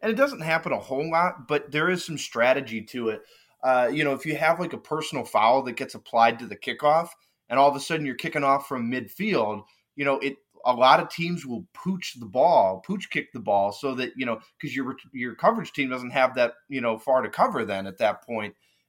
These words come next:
And so you just pooch the ball to, like, the two-yard line and then force them to return the, you know, the kickoff. Well, now that kinda eliminates that, 'cause if you ever have a personal foul that gets applied to the kickoff, like,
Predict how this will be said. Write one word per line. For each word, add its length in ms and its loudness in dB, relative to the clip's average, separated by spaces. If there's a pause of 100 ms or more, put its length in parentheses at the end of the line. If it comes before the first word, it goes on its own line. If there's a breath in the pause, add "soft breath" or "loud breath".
And 140 -2
so 100 -4
you 140 -4
just 260 -8
pooch 280 -4
the 80 -4
ball 240 4
to, 60 2
like, 180 0
the 80 -14
two-yard 520 2
line 220 0
and 120 -4
then 160 -8
force 280 -4
them 140 -6
to 60 -4
return 380 -6
the, 200 -10
you 180 -6
know, 140 -8
the 80 -12
kickoff. 460 0 (400 soft breath)
Well, 180 -4
now 260 4
that 160 2
kinda 280 -4
eliminates 640 -2
that, 240 0
'cause 140 -14
if 140 -18
you 80 -4
ever 160 -4
have 160 4
a 60 -10
personal 400 -6
foul 340 4
that 100 -4
gets 200 -12
applied 360 0
to 60 -10
the 80 -14
kickoff, 480 -2
like, 140 -6